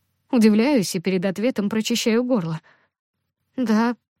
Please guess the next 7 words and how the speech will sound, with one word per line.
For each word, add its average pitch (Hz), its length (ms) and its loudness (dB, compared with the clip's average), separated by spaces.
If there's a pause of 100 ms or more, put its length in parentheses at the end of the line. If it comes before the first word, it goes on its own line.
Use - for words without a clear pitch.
(680)
как-то 247 360 -2
не 226 300 2
было 254 240 2
в - 80 -10
планах. 190 480 -4 (840)
А 214 140 2
дедушка?" 202 560 -2